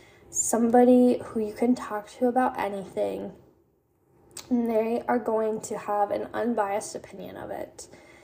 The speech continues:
And even if you don't have a bunch of trauma you need to work through, maybe you are struggling with, I don't know, procrastination,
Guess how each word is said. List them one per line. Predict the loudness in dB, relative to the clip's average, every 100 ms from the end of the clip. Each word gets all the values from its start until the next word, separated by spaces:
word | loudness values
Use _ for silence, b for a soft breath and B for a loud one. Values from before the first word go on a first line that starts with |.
| B B B -6
And | 0 2 4 4 2 0 -6 -12 _ _ _ _ _ _ -4
even | 0 4 2
if | 2 -2 -8 -16 -20 -20 -12
you | -4 2
don't | 2 2
have | 6
a | 8
bunch | 8 4
of | 0
trauma | -2 -2 2 4
you | 4 2
need | -2
to | 0
work | 0 0
through, | 2 2 6
maybe | 6 8
you | 6 6 4 4
are | 4
struggling | 2 0 -2 0 0 0 -2 2
with, | 4 6 4 2 -10 -20 b b b b b b
I | 4
don't | 4
know, | 4 0 -2 -4
procrastination, | -10 -4 -2 0 4 6 6 4 2 2 0